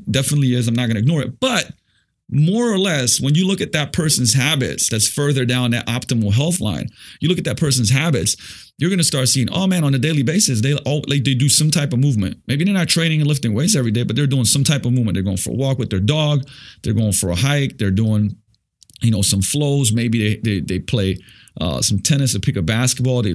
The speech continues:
you know, then they lift two, three times a week, right? You start looking at their day, you start looking at that week, and there's a, there's a certain picture of it, right? And then if you look, if you took the timeline back, you'd be like, "Oh shit, they've been doing this for, like,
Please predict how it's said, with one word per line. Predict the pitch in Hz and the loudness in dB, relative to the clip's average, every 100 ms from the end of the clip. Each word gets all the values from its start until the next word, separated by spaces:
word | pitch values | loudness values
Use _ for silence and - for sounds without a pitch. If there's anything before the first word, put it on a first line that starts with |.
| - | -2
you | 110 | 0
know, | 92 | 0
then | 107 | 2
they | 104 | 2
lift | 110 101 - | 0 -2 -2
two, | 113 | -2
three | 113 110 | 0 0
times | 120 110 92 | 2 0 0
a | 92 | 0
week, | 156 156 - - - - _ _ - | 0 0 -2 -10 -20 -20 _ _ -4
right? | 165 | 0
You | |
start | - 202 226 | 2 2 0
looking | 202 202 165 | 0 0 0
at | 131 | 0
their | 117 | 0
day, | 101 151 | 0 0
you | 143 123 | 0 0
start | - 135 | 0 0
looking | 135 123 | 0 0
at | 101 | -2
that | 92 | -2
week, | 90 147 151 - - - - | 0 0 -2 -4 -12 -10 -2
and | 123 | 0
there's | 117 107 | 0 -2
a, | - | -2
there's | 113 117 | -2 0
a | 104 | 2
certain | - 151 110 | 2 0 -2
picture | 107 170 175 - 104 | -2 -2 0 0 -2
of | 64 | -4
it, | - - _ - - - | -8 -14 _ -20 -20 -6
right? | 104 143 - - - | -2 -2 -4 -12 -6
And | 131 | -2
then | 147 | 0
if | 156 | 0
you | 160 156 | 0 0
look, | 175 - | 0 -2
if | 117 | -2
you | 170 | 0
took | 196 - | 0 0
the | |
timeline | - - 156 151 120 107 | -2 -2 0 2 2 2
back, | 156 165 | 0 0
you'd | 135 117 | 0 0
be | |
like, | 107 151 | 0 0
"Oh | 170 | 0
shit, | - 170 | 0 0
they've | 127 | 0
been | 135 117 | 0 2
doing | 120 190 143 | 2 2 2
this | 101 | 0
for, | - 98 | -2 -4
like, | 67 | -6